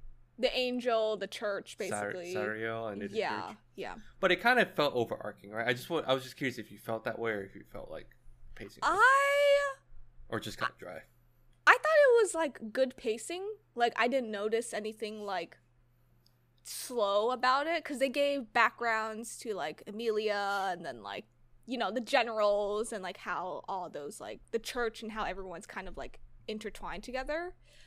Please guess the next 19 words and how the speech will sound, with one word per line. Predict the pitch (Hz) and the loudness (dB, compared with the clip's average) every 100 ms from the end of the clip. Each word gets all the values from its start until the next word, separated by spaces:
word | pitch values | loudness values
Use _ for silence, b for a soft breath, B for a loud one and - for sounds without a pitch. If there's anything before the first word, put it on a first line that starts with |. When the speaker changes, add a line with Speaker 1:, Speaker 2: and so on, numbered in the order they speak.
| b | b
Speaker 1:
So | - | -2
it | 269 | 0
didn't | 392 277 | 0 -2
Speaker 2:
Mm-hmm. | - | -6
Speaker 1:
feel | 269 294 294 294 285 b b b - - _ | 0 4 6 6 2 b b b -20 -20 _
too | - 240 | -10 -10
slow | - 220 214 220 | -4 0 2 0
or | 196 | -4
too | - 208 | -8 -14
fast | - 180 - - | -10 -10 -10 -10
paced | 220 208 | -10 -10
for | - | -14
me. | 277 277 | -14 -14
I | |
thought | 254 190 | -12 -12
it | |
was | 196 | -12
pretty | - 117 | -12 -12
good. | 127 80 | -10 -10